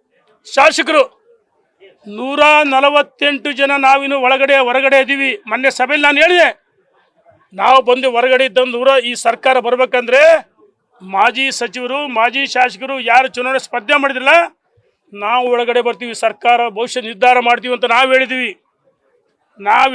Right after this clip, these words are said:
ಹೇಳಿದೀವಿ, ಈ ರಾಜ್ಯದಲ್ಲಿ ಭಾರತೀಯ ಜನತಾ ಪಾರ್ಟಿ ಅಧಿಕಾರಕ್ಕೆ ಬಂದ್ರೆ, ಬರಬೇಕಂದ್ರೆ ನಮ್ಮಗಳ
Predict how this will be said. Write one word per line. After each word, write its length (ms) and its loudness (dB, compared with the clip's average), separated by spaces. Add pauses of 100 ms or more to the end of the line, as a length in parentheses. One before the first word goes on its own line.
ಹೇಳಿದೀವಿ, 440 0 (960)
ಈ 120 -12
ರಾಜ್ಯದಲ್ಲಿ 540 0
ಭಾರತೀಯ 360 -2
ಜನತಾ 320 -2
ಪಾರ್ಟಿ 240 -4
ಅಧಿಕಾರಕ್ಕೆ 460 0
ಬಂದ್ರೆ, 340 -4
ಬರಬೇಕಂದ್ರೆ 680 2 (880)
ನಮ್ಮಗಳ 520 -2